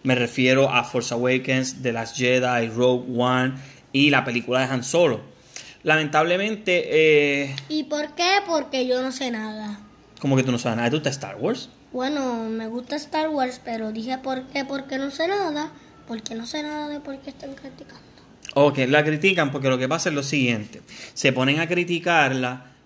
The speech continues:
Speaker 1: porque están, ¿cómo te digo? Están muy amarrados al pasado. Y el problema que pasa aquí es lo siguiente.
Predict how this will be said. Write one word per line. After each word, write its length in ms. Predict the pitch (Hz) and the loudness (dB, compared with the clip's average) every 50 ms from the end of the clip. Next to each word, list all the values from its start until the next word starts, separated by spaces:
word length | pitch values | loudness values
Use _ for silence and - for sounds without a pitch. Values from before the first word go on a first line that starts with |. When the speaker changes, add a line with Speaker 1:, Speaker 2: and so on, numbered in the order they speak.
| _ - | _ -4
Speaker 1:
porque 760 | 143 135 135 131 131 127 - - - 143 139 135 135 139 147 | -2 0 0 0 -2 -4 -10 -10 -2 0 0 2 2 2 0
están, 1120 | 135 135 - - - - 135 135 139 147 156 160 170 170 170 170 165 160 156 143 135 127 127 - - - - - - | -2 -2 -6 -8 -2 0 2 2 2 2 0 0 -2 -2 -2 -2 -2 0 0 0 -2 -2 -4 -8 -16 -20 -20 -18 -6
¿cómo 180 | - 151 147 147 | -2 -2 0 2
te 80 | 151 | 4
digo? 120 | 143 135 - | 4 4 4
Están 680 | - 139 131 135 - 151 151 160 175 180 185 185 185 - - | 2 0 -2 -2 0 2 2 2 2 2 0 -2 -2 -4 -4
muy 460 | - 160 170 185 196 208 208 - - - - - - _ _ - | -4 2 4 6 6 6 4 2 -4 -16 -20 -20 -20 _ _ 2
amarrados 960 | 147 160 160 160 156 143 147 151 175 208 226 240 220 202 185 180 185 - - - | 2 2 4 4 0 0 2 4 6 6 6 6 4 2 0 0 -4 -8 -12 -2
al 260 | - 143 143 135 135 | 0 0 0 0 -2
pasado. 640 | 139 135 123 - - - 160 151 143 131 117 117 120 120 - - - - - - - - _ _ | -4 -6 -4 -4 0 2 2 4 4 2 0 -4 -8 -12 -16 -20 -20 -20 -20 -20 -20 -20 _ _
Y 180 | - 165 170 170 | -4 0 2 2
el 140 | 170 165 160 | 2 2 2
problema 400 | 180 165 165 165 170 180 196 196 | 0 2 4 4 4 4 4 2
que 120 | 202 202 | 2 2
pasa 260 | 202 220 214 208 226 | 4 2 2 4 2
aquí 140 | 208 196 220 | 2 4 4
es 60 | 214 | 4
lo 120 | 202 190 175 | 4 4 2
siguiente. 680 | - - 185 165 151 143 131 123 120 - - 120 113 | 2 2 2 4 4 4 4 2 0 -2 -8 -10 -12